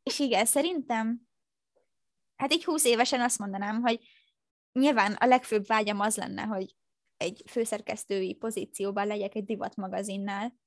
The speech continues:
Szóval ez lenne a legfőbb vágyam, de húsz évesen nem erre vágyom, hanem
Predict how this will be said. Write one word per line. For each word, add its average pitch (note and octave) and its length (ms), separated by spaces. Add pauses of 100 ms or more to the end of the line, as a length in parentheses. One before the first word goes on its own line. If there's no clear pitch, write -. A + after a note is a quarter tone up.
(100)
Szóval A#3 240
ez A#3+ 120
lenne A#3 200
a F3+ 40
legfőbb G3+ 420
vágyam, G3 300
de G#3+ 120
húsz A3+ 240
évesen B3 580 (420)
nem B3 280
erre F#3+ 320
vágyom, G3 680
hanem G3+ 580